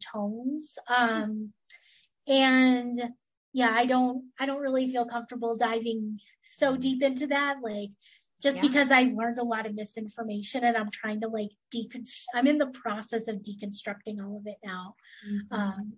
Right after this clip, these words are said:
Speaker 2: Mm-hmm.
Speaker 1: do you have any other questions about anything?
Speaker 2: Yeah, I have one more question about
Speaker 1: Yeah.
Speaker 2: the eight one channel.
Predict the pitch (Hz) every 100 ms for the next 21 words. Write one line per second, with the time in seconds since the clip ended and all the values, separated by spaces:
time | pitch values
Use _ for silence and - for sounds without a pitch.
0 | _ _ - - 185 180 254 294 339 311
1 | 302 349 349 311 277 254 240 226 - 320
2 | 339 349 - 359 349 349 349 339 _ _
3 | _ _ _ _ - 262 320 311 196 -
4 | - 254 294 294 214 220 240 226 220 202
5 | 202 196 185 180 175 - 208 196 185 -
6 | 185 - 196 202 208 202 180 185 233 254
7 | - - 277 285 320 359